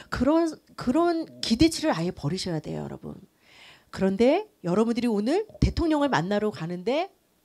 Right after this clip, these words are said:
주차할 곳이 없어. "에이, 다시는 대통령 만나러 안 와." 하고 가실 분들은 없을 거예요. 주차 때문에 내가 조금 힘들긴 했지만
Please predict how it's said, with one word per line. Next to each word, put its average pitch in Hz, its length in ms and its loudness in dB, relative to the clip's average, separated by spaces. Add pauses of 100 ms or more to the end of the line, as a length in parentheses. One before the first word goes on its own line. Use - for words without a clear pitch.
(1600)
주차할 381 380 10
곳이 349 180 6
없어. - 400 -4 (1400)
"에이, 349 500 12 (640)
다시는 - 420 8
대통령 285 360 8
만나러 190 320 0
안 139 180 -4
와." 139 200 -2 (220)
하고 233 140 0
가실 226 300 -2
분들은 208 240 -4
없을 - 300 -8
거예요. - 260 -8 (520)
주차 - 300 2
때문에 185 240 4
내가 202 240 4
조금 277 300 -4
힘들긴 302 420 -2
했지만 320 460 2